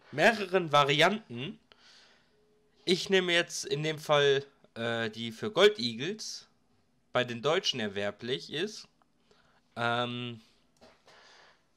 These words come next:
ja, die ist erbeutet worden,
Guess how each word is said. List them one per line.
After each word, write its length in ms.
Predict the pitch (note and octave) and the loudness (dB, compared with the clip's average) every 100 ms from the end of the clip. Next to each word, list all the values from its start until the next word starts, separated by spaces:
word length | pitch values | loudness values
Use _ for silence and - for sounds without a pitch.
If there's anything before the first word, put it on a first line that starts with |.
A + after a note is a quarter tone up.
| _ _ - | _ _ -6
ja, 440 | C3+ C3+ G#2+ F#2+ - _ _ _ _ _ | 4 6 6 2 -12 _ _ _ _ _
die 100 | C#3 | -6
ist 140 | D#3 D3+ | -4 -2
erbeutet 720 | C3 B2+ F#3 - B3+ - - | 0 6 6 4 -4 -6 -6
worden, 380 | A3+ A#3 A#3+ | -2 -2 -4